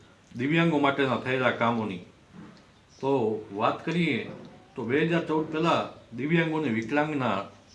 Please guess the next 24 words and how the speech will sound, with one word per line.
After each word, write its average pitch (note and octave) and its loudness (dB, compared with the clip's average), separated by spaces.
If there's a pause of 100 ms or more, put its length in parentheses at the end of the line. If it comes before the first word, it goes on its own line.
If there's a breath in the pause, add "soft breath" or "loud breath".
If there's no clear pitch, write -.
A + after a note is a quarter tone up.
(340)
અને B2 -2 (140)
અન્ય D#3 4 (240)
ઘણા D#3+ 2
બધા D3 2
નામોથી C3 0 (520 loud breath)
ઓળખાતા C3 2
હતા, G#2+ 0 (540)
પણ A#2 -4
આ A#2 4
દેશના C#3+ 0
યશસ્વી C3 0
વડાપ્રધાન C3 0
માનનીય B2+ -2
શ્રી A#2 -4
નરેન્દ્રભાઈ C3 2
મોદી A#2+ -2 (800 loud breath)
સાહેબે B2 2 (200)
દિવ્યાંગોને B2+ 2
દિવ્ય B2 0
નામ, B2 0
એટલે - -8
દિવ્યાંગ C3 2
નામ C3+ 2
આપ્યું B2 0